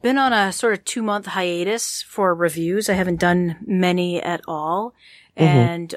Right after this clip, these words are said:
Speaker 1: on Tuesday, before this comes out, I'll have a review of the Muji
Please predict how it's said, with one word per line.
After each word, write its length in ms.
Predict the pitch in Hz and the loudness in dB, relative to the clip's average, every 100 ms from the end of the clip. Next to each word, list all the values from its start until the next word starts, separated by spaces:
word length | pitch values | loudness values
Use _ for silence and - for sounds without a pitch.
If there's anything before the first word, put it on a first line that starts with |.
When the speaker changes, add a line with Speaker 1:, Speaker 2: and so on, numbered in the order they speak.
| - | -2
Speaker 1:
on 580 | 175 170 165 170 170 - _ _ | 0 0 -2 -6 -12 -18 _ _
Tuesday, 420 | - 233 208 190 175 | -6 -4 2 2 4
before 340 | 185 - 170 | 2 0 0
this 200 | 165 160 | 0 -2
comes 240 | 180 160 | -2 0
out, 240 | 160 170 - - | 0 0 -2 -4
I'll 300 | 170 165 165 | -2 -4 -2
have 460 | 170 165 165 160 | 0 2 0 -2
a 280 | - 165 160 | -4 -2 -2
review 480 | 170 165 185 185 180 | -4 -6 -4 0 2
of 160 | 165 170 | 0 2
the 80 | |
Muji 680 | 160 175 180 170 175 170 165 | 2 2 0 -2 -2 -2 -4